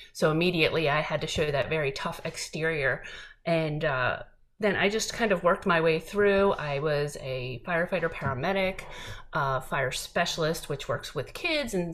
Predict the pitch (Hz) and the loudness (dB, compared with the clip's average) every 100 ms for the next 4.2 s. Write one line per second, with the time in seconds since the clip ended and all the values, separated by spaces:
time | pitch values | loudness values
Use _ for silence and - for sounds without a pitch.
0 | - - 156 139 - 160 151 - 170 175 | -8 -8 -6 -6 -6 -4 -4 -4 -2 -2
1 | - 175 165 165 - 151 147 139 135 117 | 0 0 0 -2 -4 -8 -6 -4 -2 -4
2 | - 311 302 285 - 180 190 165 - 175 | -4 -2 -2 -4 -4 -2 0 -2 -2 -2
3 | 160 160 - 151 - - - 87 - - | 0 0 -2 -6 -8 -8 -6 -6 -8 -8
4 | 117 113 | -6 -8